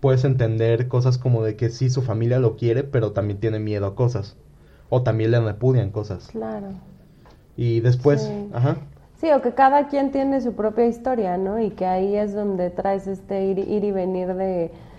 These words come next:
Speaker 2: de, de sí te amo y eso no significa que no te vaya a dejar de amar, pero me está haciendo ruido esto
Speaker 1: Ajá,
Speaker 2: que está pasando, ¿no?
Speaker 1: este, eh,
Speaker 2: Ujú.
Speaker 1: además, em, eh, después hay que pasar al plano de juzgar, juzgar.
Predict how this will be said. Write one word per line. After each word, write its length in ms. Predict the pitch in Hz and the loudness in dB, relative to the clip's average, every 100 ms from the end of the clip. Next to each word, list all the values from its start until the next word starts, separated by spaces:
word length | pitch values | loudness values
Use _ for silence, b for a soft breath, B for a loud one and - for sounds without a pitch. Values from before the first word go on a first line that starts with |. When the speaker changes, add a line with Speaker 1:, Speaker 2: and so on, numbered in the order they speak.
| B - - | B -20 -6
Speaker 2:
de, 160 | 190 - | -2 0
de 320 | 202 214 208 208 | 0 0 0 -4
sí 200 | 233 226 | -4 -2
te 80 | 254 | 0
amo 280 | 233 214 220 | 0 0 -2
y 100 | 214 | -2
eso 200 | 196 208 | -2 -2
no 180 | 202 190 | -2 -2
significa 600 | 202 190 185 190 185 180 | -4 -4 -4 -4 -4 -4
que 120 | 180 | -2
no 160 | 185 175 | -2 -2
te 100 | 196 | 2
vaya 260 | 185 185 | 2 2
a 40 | 180 | -2
dejar 280 | 180 180 | -2 -2
de 60 | 185 | 0
amar, 320 | 180 180 180 - | 0 0 -2 -4
pero 180 | 185 180 | -2 -2
me 80 | |
está 240 | 165 - 190 | -4 0 0
haciendo 340 | 196 226 240 | 2 0 0
ruido 300 | 226 202 190 190 | 0 2 2 -2
esto 180 | 190 | -2
Speaker 1:
Ajá, 140 | 123 131 | 2 4
Speaker 2:
que 40 | |
está 60 | - | 2
pasando, 380 | - - 92 90 | 0 -4 -4 -4
¿no? 120 | - 262 | -6 -6
Speaker 1:
este, 380 | 113 104 98 98 98 - - - - b b b b b - 233 | -6 -6 -8 -10 -12 -18 -20 -20 -20 b b b b b -12 -2
eh, 240 | 120 123 | 0 2
Speaker 2:
Ujú. 20 | 120 | 2
Speaker 1:
además, 680 | 113 127 135 165 - - - - - | 2 2 2 -2 -8 -20 -20 -20 -16
em, 840 | 123 110 107 101 98 98 98 95 98 98 - - - - - b b b b b - | -10 -6 -4 -4 -6 -8 -8 -10 -12 -16 -20 -20 -20 -20 -16 b b b b b -4
eh, 240 | 123 117 120 | 0 2 2
después 440 | 120 143 139 - | 2 0 -2 -2
hay 120 | 147 143 | -2 0
que 80 | 139 | 2
pasar 300 | 135 135 131 | 4 2 4
al 40 | |
plano 240 | 147 139 135 | 4 4 2
de 40 | |
juzgar, 360 | 135 117 120 120 | 0 2 4 4
juzgar. 440 | 127 117 113 92 | 2 0 -2 -4